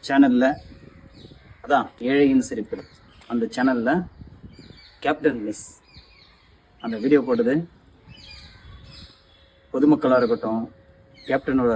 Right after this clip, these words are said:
ரசிகர்களா இருக்கட்டும், எல்லாருமே நல்ல ஒரு வரவேற்பு கொடுத்தீங்க. ரொம்ப சந்தோஷம். எல்லாத்துக்கும் மேல மறைஞ்ச ஐயா கேப்டன் புரட்சி கலைஞர் விஜயகாந்த் அவர்களுக்கு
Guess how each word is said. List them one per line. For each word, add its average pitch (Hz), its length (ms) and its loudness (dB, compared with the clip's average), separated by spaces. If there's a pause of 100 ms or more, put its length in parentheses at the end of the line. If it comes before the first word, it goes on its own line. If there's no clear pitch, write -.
ரசிகர்களா 127 600 2
இருக்கட்டும், 107 360 -8 (440)
எல்லாருமே 160 440 4 (340)
நல்ல 123 260 0
ஒரு 120 140 0
வரவேற்பு 120 440 -4
கொடுத்தீங்க. 110 340 -6 (1000)
ரொம்ப 120 260 -4
சந்தோஷம். 117 440 -4 (440)
எல்லாத்துக்கும் 123 440 -2
மேல 120 160 -2 (2500)
மறைஞ்ச 143 500 0 (800)
ஐயா 120 240 0 (1120)
கேப்டன் 220 340 -8 (400)
புரட்சி 127 320 -6
கலைஞர் 110 440 -6
விஜயகாந்த் 131 560 0
அவர்களுக்கு 104 500 -6